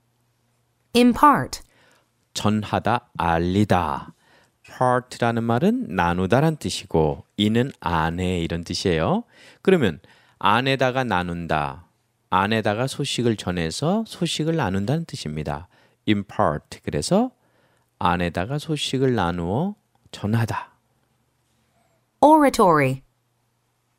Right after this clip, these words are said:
Speaker 1: Oratory.
Speaker 2: 웅변술,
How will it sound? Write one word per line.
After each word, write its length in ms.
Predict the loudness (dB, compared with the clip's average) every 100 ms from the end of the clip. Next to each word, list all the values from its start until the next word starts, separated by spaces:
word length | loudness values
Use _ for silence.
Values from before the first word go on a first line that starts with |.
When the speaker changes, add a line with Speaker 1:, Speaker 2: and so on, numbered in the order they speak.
| _
Speaker 1:
Oratory. 880 | 6 6 6 4 4 4 4 0 -6 _ _ _ _
Speaker 2:
웅변술, 960 | 0 2 4 4 4 0 0 2 2 0